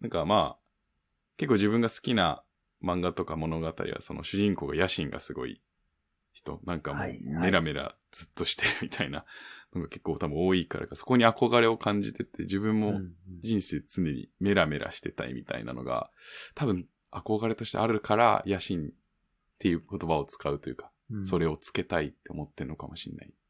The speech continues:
Speaker 1: て今思いました。
Speaker 2: うんうん。
Speaker 1: うん。
Speaker 2: なんか憧れはありますよね。そのなんかメラメラして何か一つにこう突き進んでる。めっちゃかっこいいですし。
Speaker 1: はい。
Speaker 2: ストーリーとしても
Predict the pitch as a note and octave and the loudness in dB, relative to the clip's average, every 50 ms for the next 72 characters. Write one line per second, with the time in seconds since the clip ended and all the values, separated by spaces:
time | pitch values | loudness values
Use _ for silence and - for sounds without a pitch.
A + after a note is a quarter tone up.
0 | _ _ - C2+ B1 C2 A#1+ A1+ B1 B1+ - - - - - F#2+ F#2+ F2+ - - | _ _ -12 -10 -10 -10 -10 -10 -12 -12 -12 -14 -16 -16 -16 -18 -16 -14 -12 -12
1 | - - F#2 F2 - - - - _ _ _ _ _ - F#2+ F2+ F2 E2+ E2 E2+ | -10 -10 -10 -12 -14 -16 -20 -20 _ _ _ _ _ -20 -18 -18 -18 -20 -20 _
2 | _ _ _ _ _ _ _ _ - - - G#2 - - E2 - - C3 C3 D3 | _ _ _ _ _ _ _ _ -20 -16 -14 -12 -8 -6 -4 -2 0 2 4 4
3 | C#3+ C#3 C#3+ C#3 C3 C3 C3 B2+ B2+ - - D#2+ - D#2+ - - F#2+ F2+ F2+ F#2 | 6 6 6 6 4 4 2 0 0 0 -2 -2 -4 -4 -8 -8 -6 -4 -2 -2
4 | F2 - F2+ G#2 A2 G#2 E2+ D2+ - C2+ - - - D#2+ C#2+ - D2 F2 G#2+ A2+ | 0 2 4 6 6 6 4 2 -2 -4 -6 -6 -6 -6 -6 -4 -2 2 2 2
5 | G2+ - - - - - G#2+ - - - D#2+ - - D#2+ D2+ - - - - - | 2 0 -2 -8 -4 -4 -4 -4 -4 -10 -10 -8 -6 -6 -6 -6 -6 -6 -4 -2
6 | F#2+ F2 C#2+ C#2 D2 E2 E2 - - - - - - - - A2+ G2+ - - C#2 | -2 -2 -2 -2 -4 -4 -4 -4 -4 -4 -4 -6 -6 0 4 4 4 4 2 -2
7 | - - - D2 C#2+ B1+ B1+ _ _ - _ _ _ _ _ _ _ _ - - | -4 -4 -4 -4 -6 -6 -8 _ _ -20 _ _ _ _ _ _ _ _ -8 -4
8 | F#2+ F2 E2 D#2 D#2 D#2+ _ _ _ _ _ _ _ _ _ _ _ - - - | -2 -2 -2 -2 -6 -8 _ _ _ _ _ _ _ _ _ _ _ -10 -4 0
9 | - G#2 G2+ G#2 G2+ - G2+ G2 - A2 F#2+ F2 D#2 - - | 2 4 4 4 4 2 0 0 2 2 2 2 0 -6 -10